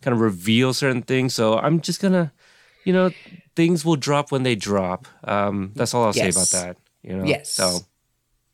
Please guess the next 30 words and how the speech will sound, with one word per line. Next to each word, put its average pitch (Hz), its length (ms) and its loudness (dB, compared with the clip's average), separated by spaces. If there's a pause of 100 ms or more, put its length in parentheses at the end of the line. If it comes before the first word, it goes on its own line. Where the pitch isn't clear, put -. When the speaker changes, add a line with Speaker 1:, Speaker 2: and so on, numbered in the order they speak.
(400)
Speaker 1:
Just - 160 -2
to 110 60 -4
kinda 110 220 2
alleviate 104 440 0
any 101 160 -2
headaches. 101 340 -2 (340)
Uh, 139 280 2
so 170 240 0
the, 160 520 2
the 147 160 -2
last 202 220 -2
time 208 120 0
we 180 100 0
did, 147 380 -2 (120)
uh, 117 340 2
an 117 80 -2
episode 123 460 -2
review, 107 340 0
we 104 120 2
did 131 220 -2
put 127 160 -2
out, 131 220 0
"Hey, 151 200 0
you 107 180 -2
know, 110 120 0
send 113 320 0
us 127 180 -2
a, 127 280 2
a 127 100 0
voicemail, 107 680 -2